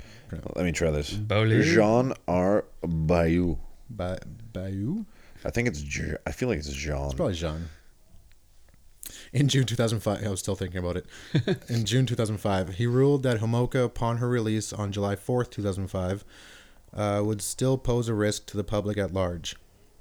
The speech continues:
Speaker 1: As a result, using Section eight ten point two of the Criminal Code, certain restrictions were placed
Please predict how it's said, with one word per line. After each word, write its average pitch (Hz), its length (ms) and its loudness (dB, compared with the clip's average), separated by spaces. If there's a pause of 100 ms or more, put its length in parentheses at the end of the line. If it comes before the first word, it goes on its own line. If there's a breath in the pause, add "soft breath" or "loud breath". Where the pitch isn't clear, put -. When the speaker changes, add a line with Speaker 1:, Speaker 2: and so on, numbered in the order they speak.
(120)
Speaker 1:
As 120 160 0
a 123 40 2
result, 120 400 2
using 113 240 -2
Section 104 680 -2
eight 131 220 -2
ten 127 260 0
point 120 260 -4
two 117 240 0
of 98 80 0
the 101 60 -2
Criminal 110 300 -2
Code, 101 420 0 (340 soft breath)
certain 127 300 0
restrictions 113 540 -2
were 107 120 -2
placed - 460 -4